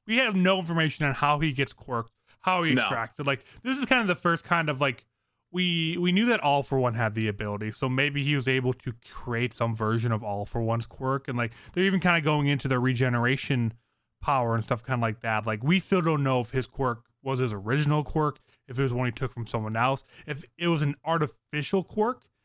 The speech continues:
Speaker 1: is something that they threw out there as an acquisition, assuming that that might be possible to somehow create a quirk or combine quirks to create one artificially.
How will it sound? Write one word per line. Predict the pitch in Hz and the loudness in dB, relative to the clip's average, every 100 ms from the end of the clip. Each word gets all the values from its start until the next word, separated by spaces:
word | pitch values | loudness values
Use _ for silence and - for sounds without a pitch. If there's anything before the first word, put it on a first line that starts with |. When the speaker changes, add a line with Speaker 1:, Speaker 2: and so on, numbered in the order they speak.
| _ | _
Speaker 1:
is | 190 180 | -6 0
something | 202 196 180 | 2 4 4
that | 165 - | 2 0
they | 160 | -2
threw | 156 170 151 | 0 -2 0
out | 120 131 - | 0 0 -2
there | 160 151 | 0 2
as | 131 | 0
an | 123 | 0
acquisition, | 120 113 113 107 120 - 151 175 | -2 -2 -8 -8 -6 -2 -2 0
assuming | 139 - 135 131 | -4 -2 -2 0
that | 123 110 - - | -2 -4 -8 -8
that | 110 | -6
might | 110 113 120 123 | -4 -2 -2 -4
be | 135 123 | -8 -10
possible | - 117 117 - 143 135 _ _ - | -4 -2 -2 -6 -8 -8 _ _ -8
to | |
somehow | 151 151 151 143 | -2 2 2 0
create | - - 135 113 120 147 - | -4 -4 -2 -2 -2 -4 -6
a | 127 | -14
quirk | 113 - 135 139 | -10 -4 -4 -4
or | 120 | -10
combine | - 117 110 107 123 131 | -8 -8 -6 -4 -4 -4
quirks | - 139 139 - _ _ _ - | -6 -8 -8 -16 _ _ _ -12
to | - | -12
create | - - 110 113 123 139 127 | -10 -6 -4 -2 -2 -6 -8
one | 117 127 127 131 - | -2 0 0 -4 -8
artificially. | 117 104 - 135 - 185 208 | -8 -8 -8 -8 -2 0 0